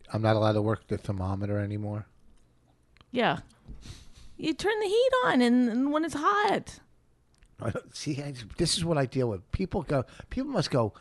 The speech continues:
Speaker 1: "How does he live with her? She complains and nyeh, nyeh, nyeh, nyeh, nyeh, nyeh,
Speaker 2: No,
Speaker 1: nyeh."
Speaker 2: they, they go, they say to themselves,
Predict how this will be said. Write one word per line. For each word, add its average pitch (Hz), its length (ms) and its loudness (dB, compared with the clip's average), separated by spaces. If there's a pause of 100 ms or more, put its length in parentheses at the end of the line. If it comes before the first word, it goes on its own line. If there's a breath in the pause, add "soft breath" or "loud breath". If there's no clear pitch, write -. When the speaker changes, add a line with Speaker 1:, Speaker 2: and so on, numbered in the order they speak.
(180 soft breath)
Speaker 1:
"How 180 120 -6
does 240 160 0
he 175 140 0
live 131 280 -2
with 131 180 -4
her? 80 340 -6 (480 soft breath)
She 170 100 -2
complains 180 800 -6
and 123 240 -6
nyeh, 202 280 0
nyeh, 165 260 -4
nyeh, 214 480 -6
nyeh, 143 180 -6 (140)
nyeh, 262 340 -8
nyeh, 175 120 -8
Speaker 2:
No, 480 160 4
Speaker 1:
nyeh." 254 200 -2
Speaker 2:
they, 202 180 8
they 254 260 6
go, 247 400 8
they 254 240 6
say 262 240 4
to 240 100 4
themselves, 226 640 6